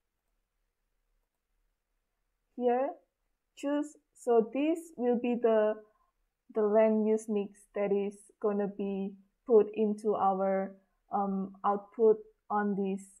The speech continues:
walkability index within area, which is, for example, if I choose residential, then they will measure, um, the walkability to and from residential area. If I choose parkland, then it will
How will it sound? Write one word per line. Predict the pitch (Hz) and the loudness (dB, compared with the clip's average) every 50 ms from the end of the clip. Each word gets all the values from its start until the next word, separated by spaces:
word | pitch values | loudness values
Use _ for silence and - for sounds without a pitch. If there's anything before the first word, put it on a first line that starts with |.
| _ _ _ _ _ - | _ _ _ _ _ -6
walkability | 190 208 196 214 - - 190 190 202 190 196 190 196 190 - | -2 -2 -2 -2 0 -2 -2 -2 -2 -2 -2 -2 -2 -4 -4
index | 196 190 190 190 190 - - | -4 -4 -4 -6 -8 -8 -8
within | 202 180 190 190 | -6 -4 -4 -4
area, | 180 190 190 185 190 196 220 247 277 254 | -4 -4 -2 -2 0 0 0 0 0 0
which | 226 220 214 - | -2 -2 -4 -4
is, | 226 208 214 208 214 _ _ _ _ _ - | -4 -4 -4 -6 -10 _ _ _ _ _ -4
for | - - | -2 0
example, | - 226 226 - 247 240 247 247 294 285 277 - | 0 0 -2 -2 -4 -4 -2 -2 -2 -2 -2 -2
if | 226 226 - | -2 -4 -4
I | 208 208 | -4 -6
choose | 208 208 - 208 - - | -6 -6 -10 -14 -12 -8
residential, | 208 208 214 - 226 277 277 285 285 - 240 233 233 247 269 - - _ - _ - | -8 -8 -6 -4 -2 -2 -2 -2 -4 -4 -2 -2 -2 -2 -4 -6 -12 _ -20 _ -4
then | - 226 220 214 | -2 0 4 6
they | 220 220 214 | 6 6 6
will | 208 220 220 220 214 208 - | 6 6 6 6 6 6 2
measure, | - 220 214 214 220 - - 220 208 208 208 208 - _ _ _ _ _ _ - | -2 -2 -2 -2 -4 -4 -2 -2 0 0 -2 -4 -8 _ _ _ _ _ _ -8
um, | 208 208 208 202 | -4 -4 -2 0
the | 220 | 2
walkability | 208 202 202 196 202 202 - - 226 226 220 226 214 208 202 202 202 196 196 202 202 208 _ _ _ _ _ - | 2 2 2 2 0 -2 -4 -4 -4 -2 0 0 0 0 0 -2 -2 -6 -6 -8 -8 -10 _ _ _ _ _ -12
to | - 254 254 254 262 262 - | -8 -6 -6 -4 -6 -6 -6
and | 208 202 202 214 - _ | -8 -8 -8 -10 -10 _
from | - 202 202 196 196 208 | -6 -4 -4 -2 -2 -2
residential | 196 208 208 208 - 220 202 196 190 190 190 - - 190 185 - 190 | -2 -2 -2 -4 -4 -6 -4 -4 -4 -6 -6 -8 -6 -6 -4 -2 -2
area. | 190 185 202 196 - - - - - - _ _ _ _ _ _ _ _ _ - | -2 -2 -2 -2 -4 -4 -6 -6 -8 -14 _ _ _ _ _ _ _ _ _ -10
If | 214 214 | -6 -4
I | 214 208 | -4 -4
choose | 208 - 226 226 | -4 -6 -10 -10
parkland, | - - 269 285 - 302 285 277 277 294 311 339 - _ _ _ _ - | -6 -6 -6 -6 -2 -2 0 0 0 -2 -6 -10 -14 _ _ _ _ -8
then | - 214 208 - | -8 -6 -4 -4
it | 202 196 196 - | -4 -4 -4 -2
will | 202 202 202 196 196 202 | 0 0 0 0 -2 -6